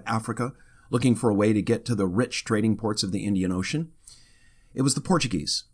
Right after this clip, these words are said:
Their progress down the west coast of Africa resulted in trading centers at Elmina on the Gold Coast,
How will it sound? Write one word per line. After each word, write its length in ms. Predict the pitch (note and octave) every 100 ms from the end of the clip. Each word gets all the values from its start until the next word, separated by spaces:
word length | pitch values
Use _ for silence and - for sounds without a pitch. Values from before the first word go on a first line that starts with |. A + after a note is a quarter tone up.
| _ _ _ _
Their 220 | - D3 F#3+
progress 460 | G#3+ G#3 D3 A2+
down 240 | - A#2 C3+
the 80 |
west 340 | G#2+ G2 C3 -
coast 200 | B2 A#2
of 80 | F2+
Africa 400 | F2+ G#2 G2+ F2
resulted 540 | G#2+ G#2+ C#3+ D3 A2
in 240 | - G#2+
trading 360 | G2 D#3+ E3 C#3
centers 420 | G2 G2 F#2 F2
at 100 | A2
Elmina 640 | - G#2+ A2 D3+ G2+ F2 -
on 120 | G2+
the 60 | G2+
Gold 220 | G#2 G2
Coast, 400 | B2+ E2+ -